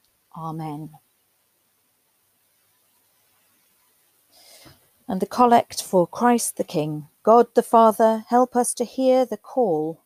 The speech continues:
of Christ the King and to follow in his service, whose kingdom has no end, for he reigns with you and the Holy Spirit, one God, one glory. Amen.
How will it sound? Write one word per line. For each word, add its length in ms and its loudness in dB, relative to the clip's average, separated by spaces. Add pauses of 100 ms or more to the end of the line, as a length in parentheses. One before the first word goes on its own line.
(100)
of 180 -6
Christ 420 -8
the 60 -14
King 400 -12 (560)
and 140 -6
to 80 -18
follow 520 0
in 140 -12
his 200 -14
service, 760 -6 (340)
whose 160 -4
kingdom 420 -4
has 300 -8
no 260 -6
end, 460 -16 (320)
for 120 -4
he 160 -6
reigns 480 -6
with 240 -6
you 360 -6
and 320 -6
the 80 -4
Holy 340 -4
Spirit, 640 -12 (320)
one 300 -6
God, 400 -10 (580)
one 300 -4
glory. 540 -8 (880)
Amen. 640 -14